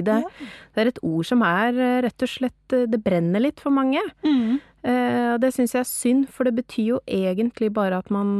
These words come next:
Speaker 1: eh, har tro på at alle skal ha like rettigheter.
Speaker 2: Ja.
Speaker 1: Eh, alle.
Speaker 2: Mhm.
Speaker 1: Så
Speaker 2: Jeg har, eh, har aldri hatt problemer med å ta det ordet i min munn, da. Men jeg, men jeg er jo også litt sånn som, som,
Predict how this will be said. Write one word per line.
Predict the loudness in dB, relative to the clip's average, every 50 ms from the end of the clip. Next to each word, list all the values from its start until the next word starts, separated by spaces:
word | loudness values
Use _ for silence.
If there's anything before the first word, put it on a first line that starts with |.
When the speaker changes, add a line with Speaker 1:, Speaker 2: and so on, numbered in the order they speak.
| 0 0
Speaker 1:
eh, | -2 -2 -2 -4 -4 -6 -8 _ _ _ _ _ _ _ _ _ _ _ _ -16 -16 -8 -4
har | -2 0 2 2 0 0 -2 -4 -10 -10
tro | -6 -4 -4 -4 -4 _
på | -4 -4 -4
at | -4 -8 -14 -20 -20 -12 -6
alle | -4 -4 -2 -2 -4
skal | -6 -8 -8 -4
ha | -4 -2 -2 -2 -4 -4 -4 -4 -4
like | -4 -6 -8 -6 -6 -6 -4
rettigheter. | -4 -6 -6 -6 -6 -6 -6 -4 -4 -4 -4 -6 -10 -20 _ -8
Speaker 2:
Ja. | -6 -6 -8 -10 -16 _ _ _ _ _
Speaker 1:
Eh, | -6 -4 -4 -4 -4 -6 -8 -10 _ _
alle. | -2 -2 -2 0 -2 0 0 0 0 -2 _ _ _ _ _
Speaker 2:
Mhm. | 0 0 2 2 0 -2 -4 -6 -8 _ _ _ _ _ _ _
Speaker 1:
Så | -6 -2 0
Speaker 2:
Jeg | 0 2
har, | 2 0 0 0 0
eh, | 0 0 0 0 -2
har | -2 -2 -2
aldri | -2 -2 -2 -2
hatt | -2 -4 -4
problemer | -4 -4 -2 -2 -2 -2 -2 -4
med | -4 -4 -4 -4
å |
ta | -4 -4 -4 -4
det | -4 -4 -4 -4 -4
ordet | -4 -2 -2 -2 -2
i | -2 -4
min | -4 -4 -2
munn, | 0 0 0 0
da. | 0 -2 -4
Men | -2 -2 -2
jeg, | -2 -2 -4 -2
men | -2 -2 0 0 0
jeg | -2 -2 -2 -2 -2
er | -4 -4
jo | -4
også | -6 -8 -8 -10 -10 -8
litt | -8 -10 -10 -10
sånn | -10 -8 -8 -6
som, | -6 -6 -6 -6 -6 -8 -10 _ _ _ _ _ _ _ _ _
som, | -14 -10 -8 -6 -4